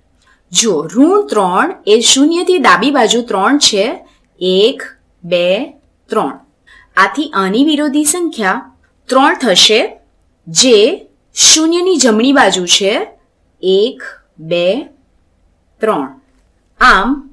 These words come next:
તે ધન ત્રણ થશે, અથવા આપણે માત્ર ત્રણ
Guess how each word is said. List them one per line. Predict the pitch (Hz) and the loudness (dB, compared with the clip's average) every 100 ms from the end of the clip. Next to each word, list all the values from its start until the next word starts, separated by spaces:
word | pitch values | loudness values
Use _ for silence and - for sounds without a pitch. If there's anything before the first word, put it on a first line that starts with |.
| _ _ _ - - | _ _ _ -18 -2
તે | 247 220 | 2 2
ધન | 262 180 220 220 277 | 0 -6 -2 2 2
ત્રણ | 285 220 185 165 | 0 -4 -6 -8
થશે, | 170 156 - 185 247 392 _ _ _ - _ _ _ _ _ _ _ _ _ _ _ 175 | -8 -4 -2 0 -2 -6 _ _ _ -20 _ _ _ _ _ _ _ _ _ _ _ -14
અથવા | 185 220 220 | -12 -6 -4
આપણે | 170 180 220 | -4 -4 -4
માત્ર | 226 160 - 233 254 | -4 -6 -8 -6 -6
ત્રણ | 254 185 175 | -6 -8 -8